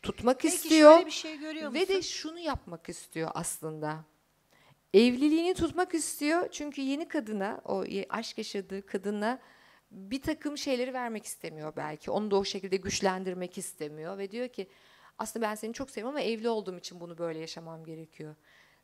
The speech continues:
Speaker 1: Karısına da diyor ki, "Ya onlar geçici, hani
Speaker 2: Hı hı.
Speaker 1: bir günlük, iki günlük bir şey. Sen takma onu." diyor. "Benim esas sevdiğim sensin."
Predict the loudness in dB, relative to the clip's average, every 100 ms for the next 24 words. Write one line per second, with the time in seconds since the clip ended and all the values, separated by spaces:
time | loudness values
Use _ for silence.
0 | _ -8 -8 -10 -10 -8 -8 -6 -8 -8
1 | -10 -12 _ _ -8 -4 -4 -6 -8 -10
2 | -14 -18 -16 -12 -12 -12 _ -20 -20 -20
3 | -20 -20 -20 -14 -10 -8 -8 -10 -8 -6
4 | -6 -8 -12 -12 -6 -4 -6 -12 -12 -8
5 | -8 -10 -16 -14 -14 -10 -10 -10 -12 -12
6 | -12 -12 -12 -10 -10 -8 -6 -6 -8 -14
7 | -14 -12 -12 -12 -16 -18